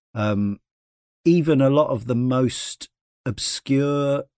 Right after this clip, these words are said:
Speaker 2: and hidden away events in the game have journal entries to them with pictures and everything.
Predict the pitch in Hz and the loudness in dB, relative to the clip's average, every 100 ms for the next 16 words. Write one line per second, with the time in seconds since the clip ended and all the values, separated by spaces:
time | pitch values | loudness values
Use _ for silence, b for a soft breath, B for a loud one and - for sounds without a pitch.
0 | - 123 120 107 - 131 127 123 131 135 | -8 -4 -2 -2 -2 0 0 2 2 2
1 | 135 135 - 120 107 143 175 - 151 151 | 2 0 -4 -2 2 0 0 -8 -4 -4
2 | 165 165 175 175 175 - 135 135 127 - | -2 -2 -2 -4 -8 -6 -2 -2 -4 -14
3 | _ - 139 143 147 156 - 170 175 175 | _ 0 2 2 0 -4 -4 -4 -4 -6
4 | - _ _ - 180 185 190 180 135 - | -12 _ _ -2 0 0 -2 -2 -2 -4
5 | 175 - 170 160 160 160 160 165 165 | -6 -6 -8 -6 -8 -8 -8 -6 -8